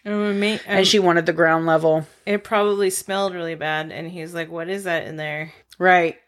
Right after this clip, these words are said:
Speaker 2: And she's like, "Oh, it's probably just garbage. I mean, it's right near where the pigs were fed. It's slop. It's whatever."
Speaker 1: Yeah.
Speaker 2: But then other farmers would, were like, "Dude, we would drive by at night and we'd see her digging in the, the hog pen with the shovel." They decided to come back with more men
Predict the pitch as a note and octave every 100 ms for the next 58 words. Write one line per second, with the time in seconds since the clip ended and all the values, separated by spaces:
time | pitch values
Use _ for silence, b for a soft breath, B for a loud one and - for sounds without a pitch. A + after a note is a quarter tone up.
0 | _ - F#3 G3+ F#3 F#3 G#3 F#3+ A3 F#3+
1 | F3 E3 - F3+ E3+ F3+ G#3+ A3 F#3 G3
2 | G#3+ G3+ F#3+ F3 - F#3 F3+ E3+ D#3+ -
3 | D#3 D#3 - - F3+ D#3+ D3+ D3+ - -
4 | E3+ D#3+ D3 D3+ A#2+ G#3+ G3+ E3 E3+ G3+
5 | G#3+ G#3+ G3 A#3 B3 F#3+ F#3 F#3 F3+ E3+
6 | E3+ F3+ F3+ E3+ E3 F3+ A3 G3 G#3 B3+
7 | F#3+ F3 F#3+ F3+ D#3 C3 D#3+ G#3+ A#3 C#4+
8 | E4+ - G3+ F3+ G#3 G3 - A3+ C#4 B3+
9 | F3 F3 F3 A3 A#3 D3 D#3+ - G3+ E3+
10 | D#3+ - F3 D#3+ F3 C4+ D4+ D#3 C3 D3
11 | _ B B B B - F3+ F3+ A#3+ C#4+
12 | G#3 - - b b _ _ - F#3+ A3+
13 | G#3+ A#3 G#3 G3+ G3+ - G#3 G3 F3 F3
14 | E3+ E3+ E3+ E3 F3 D#3+ D3 D3+